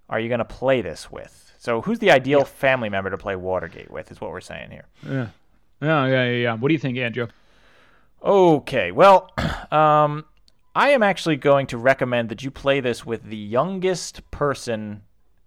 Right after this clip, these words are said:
Speaker 1: uh, in your
Speaker 2: Oh.
Speaker 1: family that's possible to play this with. You might think, "Oh, I wanna go for somebody who was alive during Watergate or whatever, who remembers it." No, no, no. I want the youngest person possible. Uh, the box says
Speaker 2: Yeah.
Speaker 1: twelve and up, so you gotta find, like, your twelve-year-old niece or nephew or something like that.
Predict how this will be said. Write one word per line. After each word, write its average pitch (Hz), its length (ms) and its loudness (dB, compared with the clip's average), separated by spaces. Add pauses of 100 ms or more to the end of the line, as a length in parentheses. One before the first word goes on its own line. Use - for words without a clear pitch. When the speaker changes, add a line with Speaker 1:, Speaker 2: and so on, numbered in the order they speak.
(140)
Speaker 1:
uh, 101 220 0
in 123 120 -8
your 117 120 -4
Speaker 2:
Oh. 117 40 -10
Speaker 1:
family 104 680 -2
that's 117 340 -2
possible 110 500 0
to 92 60 -8
play 95 260 -6
this 78 180 -12
with. 120 160 -4
You 151 60 -8
might 202 220 0
think, 160 180 -2
"Oh, 120 240 6
I 113 140 6
wanna 110 180 -2
go 110 220 0
for - 100 -16
somebody 104 340 -6
who 104 120 -6
was 98 160 -6
alive 95 480 2
during 90 240 -8
Watergate 87 420 -6
or 90 60 -10
whatever, 90 240 -6
who 90 60 -10
remembers 87 500 -10
it." 82 160 -12
No, 110 120 -6
no, 92 100 -8
no. 82 120 -8 (400)
I 139 80 2
want 165 160 2
the 131 80 -4
youngest 135 420 0
person 104 300 -6
possible. 98 560 -4 (240)
Uh, 123 320 4
the 123 80 0
box 180 300 6
says 160 280 4
Speaker 2:
Yeah. - 80 -10
Speaker 1:
twelve 156 380 8
and 139 100 4
up, 113 280 2
so 120 180 0
you 120 140 0
gotta 165 160 4
find, 151 360 0
like, 120 200 2
your 110 80 -4
twelve-year-old 131 760 4
niece 117 280 -6
or 113 60 -6
nephew 110 380 -2
or 107 60 -2
something 107 240 -10
like 104 200 -6
that. 98 280 2